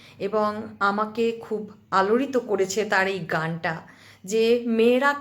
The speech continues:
কেন কিছুতে বাধাপ্রাপ্ত হবে, কেন তারা সব কিছু কাজ সমানভাবে কেন করতে পারবে না, এটা মেয়েদেরই বুঝতে হবে এবং তাদেরকেই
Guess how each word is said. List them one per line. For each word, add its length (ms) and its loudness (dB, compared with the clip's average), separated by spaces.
কেন 360 2
কিছুতে 1000 -4
বাধাপ্রাপ্ত 800 0
হবে, 400 2
কেন 360 0
তারা 300 0
সব 300 -6
কিছু 300 -6
কাজ 460 0
সমানভাবে 800 2
কেন 340 0
করতে 400 -2
পারবে 420 -2
না, 220 -8
এটা 400 2
মেয়েদেরই 500 4
বুঝতে 420 0
হবে 500 -4
এবং 360 0
তাদেরকেই 840 0